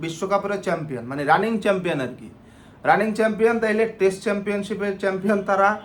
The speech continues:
ওয়ানডে বিশ্বকাপের চ্যাম্পিয়ন। কি একটা অবস্থা রে ভাই,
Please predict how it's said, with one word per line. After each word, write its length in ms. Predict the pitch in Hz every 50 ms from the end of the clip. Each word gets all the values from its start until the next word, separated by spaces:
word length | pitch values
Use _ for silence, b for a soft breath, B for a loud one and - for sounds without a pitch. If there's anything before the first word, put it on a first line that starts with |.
| B B B B B - -
ওয়ানডে 280 | - 131 147 151 165 196
বিশ্বকাপের 520 | 208 214 208 - 220 214 220 220 - 214 202 208
চ্যাম্পিয়ন। 600 | - 208 196 202 185 202 202 202 202 214 226 233 - - - - - - - - - - - - - - - -
কি 80 | - 190 185
একটা 260 | 175 175 - - -
অবস্থা 420 | 143 139 135 135 127 117 - - 131
রে 120 | 127 127 123 120
ভাই, 220 | 120 120 120 117